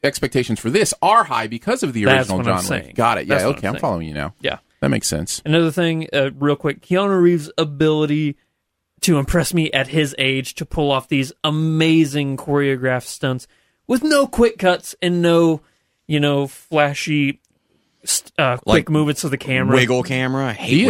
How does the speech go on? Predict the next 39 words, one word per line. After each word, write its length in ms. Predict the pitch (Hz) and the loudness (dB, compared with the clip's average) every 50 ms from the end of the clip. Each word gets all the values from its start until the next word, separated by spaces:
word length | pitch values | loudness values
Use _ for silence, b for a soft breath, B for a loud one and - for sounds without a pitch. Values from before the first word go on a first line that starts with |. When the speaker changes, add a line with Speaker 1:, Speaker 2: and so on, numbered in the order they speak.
| - 90 | 2 2
Speaker 3:
wiggle 120 | 92 90 | 0 -2
camera. 340 | - - 92 87 85 82 160 | -2 -4 -4 -4 0 2 2
Speaker 1:
he 60 | 233 | 2
is 80 | 233 - | 2 0
solid, 560 | - - - - - 95 127 165 120 87 78 76 | -2 -4 -6 -4 -2 0 2 2 2 0 -4 -8
man. 320 | 80 85 85 87 92 92 - | -8 -6 -6 -6 -6 -6 -2
Like, 200 | 104 101 98 - | -2 -2 -2 -4
he 540 | - - - 127 135 156 170 160 131 98 - | -8 -10 -6 -4 -2 -2 0 0 -2 -2 -2
is 220 | - 95 104 90 90 | -2 0 0 0 0
incredible. 800 | 90 76 - - - - 120 151 175 143 82 - 53 - - _ _ | -2 -6 -6 -8 -6 -2 0 2 2 0 -2 -4 -10 -10 -14 _ _
Speaker 2:
Yeah. 260 | - - 147 - - 190 _ _ _ _ - | -6 -4 -4 -4 -4 -6 _ _ _ _ 0
Speaker 1:
Um, 420 | 127 123 123 117 117 113 113 107 _ _ - | 0 2 2 2 2 0 -2 -2 _ _ -14
how 160 | - - 156 185 | -4 0 0 2
old 120 | 196 190 | 2 0
is 140 | 220 220 - | -2 -6 -6
he? 120 | - 85 | -6 -8
Do 80 | 76 98 _ _ _ _ - | -8 -10 _ _ _ _ -4
you 100 | - 120 | -2 0
know? 160 | 123 160 202 _ _ _ | 0 0 -2 _ _ _
Speaker 2:
Uh, 460 | - 165 160 160 156 151 151 147 143 139 | 0 2 2 4 4 4 4 2 2 0
fifty 1500 | - - - 185 220 233 - - - - - - _ _ _ _ _ _ - 262 269 269 269 269 269 262 262 262 254 - | -4 -6 -2 -2 -2 -2 -4 -18 -20 -20 -20 -20 _ _ _ _ _ _ -4 -2 0 2 2 0 0 0 -2 -4 -4 -2
or 320 | 185 185 175 170 160 156 - | 0 0 2 2 0 -2 -4
no, 420 | 151 151 156 151 147 147 147 151 - | -4 -2 0 0 2 0 0 -2 -4
maybe 260 | - 151 170 180 180 175 | -6 -4 -4 -2 0 0
he's, 160 | 175 151 - | -2 0 0
like, 140 | 139 123 - | -4 -4 -6
four. 640 | _ _ - 139 139 135 135 131 131 127 131 - - _ _ - | _ _ -8 -6 -4 -2 -2 -2 -4 -4 -6 -10 -12 _ _ -16
Let 140 | - 76 | -16 -14
me 60 | - - | -14 -14
see 220 | - - - - - | -16 -16 -16 -16 -16
here. 160 | 202 - _ _ _ _ _ _ _ _ _ _ _ - - | -16 -20 _ _ _ _ _ _ _ _ _ _ _ -14 -2
Speaker 3:
There 120 | - 120 139 | 0 2 2
was 140 | 143 - - | 4 2 2
a 40 | |
Speaker 2:
Keanu 100 | 120 113 | 2 4
Speaker 3:
lot 220 | 113 117 127 139 139 | 4 4 4 4 0
of 120 | 135 117 | -2 -4
stairs 420 | - - - 131 127 123 117 104 - | -4 -4 -2 0 0 0 -2 -4 -6
falling. 580 | - - 95 90 85 80 78 71 71 65 50 | -6 -4 -2 -2 -2 -4 -4 -6 -8 -12 -16